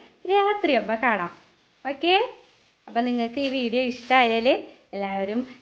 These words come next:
ലൈക്ക് ചെയ്യുക, ഷെയർ ചെയ്യുക, സബ്സ്ക്രൈബ് ചെയ്യുക. അപ്പൊ എല്ലാവർക്കും ഹാപ്പി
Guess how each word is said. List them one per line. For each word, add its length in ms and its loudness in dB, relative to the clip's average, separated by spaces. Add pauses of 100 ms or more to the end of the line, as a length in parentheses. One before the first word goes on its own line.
(120)
ലൈക്ക് 280 -2
ചെയ്യുക, 420 0
ഷെയർ 240 0
ചെയ്യുക, 360 0
സബ്സ്ക്രൈബ് 520 -4
ചെയ്യുക. 360 -2 (640)
അപ്പൊ 160 -8
എല്ലാവർക്കും 800 0 (380)
ഹാപ്പി 500 -8